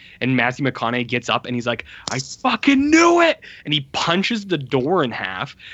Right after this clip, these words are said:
And then he's like, "I," he, like, points at Kate Beckinsale. He's like, "I fucking told you it was gonna be a dwarf." He's like, "We shouldn't have did this." And you're just like, "Holy shit, is he gonna kill that little, the baby?"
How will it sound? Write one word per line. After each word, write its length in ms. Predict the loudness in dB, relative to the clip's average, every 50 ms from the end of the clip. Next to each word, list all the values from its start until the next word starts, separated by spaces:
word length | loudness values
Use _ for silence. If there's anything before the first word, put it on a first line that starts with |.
| -20 -6 -2
And 160 | 0 0 2
then 80 | 2 2
he's 180 | 2 2 2 0
like, 160 | -2 -2 -2 0
"I," 180 | 0 0 0 0 -4 -6
he, 160 | -4 -2 0 2
like, 180 | 2 0 -2
points 320 | -4 -4 -2 -2 -2 -2 -2
at 120 | -4 -4
Kate 200 | -2 -4 -4 -2
Beckinsale. 480 | -4 -6 -6 -6 -10 -10 -8 -6 -6 -4
He's 140 | -2 0
like, 160 | 0 -2 -2 -4 -12 -12 -4 -2
"I 120 | -2 0
fucking 400 | 0 0 0 0 2 0 -2 0
told 400 | 0 2 4 4 6 6 4 4
you 140 | 4 2 2
it 40 | 2
was 160 | 0 0 0
gonna 220 | 0 0 0 0
be 140 | 2 2 2
a 40 | 2
dwarf." 520 | 0 0 4 6 6 6 6 6 2 0 -6 -14 -16 -12 -6 -2
He's 140 | 0 2 2
like, 160 | 2 4 4
"We 100 | 4 4
shouldn't 320 | 6 6 6 6 6 4
have 180 | 2 0 -2 -2
did 280 | -2 0 0 0 2 2
this." 380 | 2 2 2 0 -2 -4 -6 -8 -10 -14 -16 -16 -16 -10 -6
And 120 | -4 -2 0
you're 120 | 2 2
just 160 | 2 2 0
like, 100 | 0 -4
"Holy 320 | -4 -6 -4 0 0 2 2
shit, 320 | 4 4 4 4 4 2
is 140 | 2 0 -2
he 100 | -2 0
gonna 160 | 0 0 0
kill 400 | 0 -4 -6 -4 -2 0 2 2
that 220 | 2 2 2 0 0
little, 240 | -2 -2 -2 -2 -6 _ _ -16 -12
the 100 | -10 -10
baby?" 560 | -8 -8 -6 -4 -4 -2 2 2 2 2 0